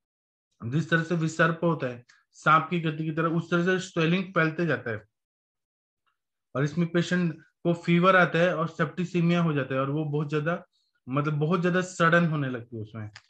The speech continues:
इसी तरह से बर्फानी या समुद्री हवा के स्पर्श से भी शोथ हो जाया करता है। तब भिलावे के रस से छींटे पड़ने से या क्रॉन्च फली के रोए चुभने से भी सारे शरीर में सूजन हो जाया करती है।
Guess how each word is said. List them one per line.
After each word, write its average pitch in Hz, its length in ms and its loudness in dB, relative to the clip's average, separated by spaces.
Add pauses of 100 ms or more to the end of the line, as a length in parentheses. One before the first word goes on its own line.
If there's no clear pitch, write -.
(560)
इसी 160 200 -4
तरह 190 180 4
से 190 120 2
बर्फानी 165 680 2
या 196 220 -2 (220)
समुद्री 170 480 -2
हवा 175 200 2
के 175 160 -6
स्पर्श 170 380 -8
से 170 220 -2
भी 170 160 0
शोथ 160 300 -4
हो 156 60 0
जाया 143 180 0
करता 120 280 -8
है। 113 160 -8 (340)
तब 156 80 2
भिलावे 151 440 4
के 180 60 0
रस 165 260 -2
से 175 120 -2
छींटे 165 320 -4
पड़ने 156 340 0
से 160 120 -6 (420)
या 147 60 0
क्रॉन्च 160 400 0
फली 175 260 0
के 170 200 -2 (420)
रोए 165 200 2
चुभने 165 360 -2
से 160 100 -4
भी 170 140 -4
सारे 165 320 0
शरीर 156 280 -6
में 180 300 -6 (960)
सूजन 156 440 -2
हो 151 80 0
जाया 117 220 -2
करती 113 320 -10
है। 104 180 -10